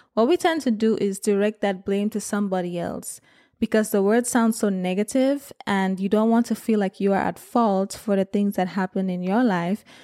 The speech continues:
So you say, "Okay, well, you know what? I'm going to blame this person for something that happened to me."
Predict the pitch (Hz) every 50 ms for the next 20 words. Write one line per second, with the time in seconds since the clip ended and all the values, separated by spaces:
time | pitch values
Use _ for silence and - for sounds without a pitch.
0 | - - - - - 220 220 214 - - 233 208 196 214 - - 214 190 190 185
1 | 190 190 185 190 196 196 196 202 196 196 196 196 202 202 - - - - _ _
2 | _ _ _ _ _ _ _ _ _ _ _ - - - 214 220 226 240 233 233
3 | 233 - 196 180 190 190 196 196 190 190 180 - 196 208 - - - - 214 214
4 | - - 233 226 233 226 - - 196 - - 208 196 196 - - 202 202 196 190
5 | 190 185 180 180 175 - - - - _ - - 196 185 - 196 185 185 185 -
6 | - - - 208 185 180 175 - - -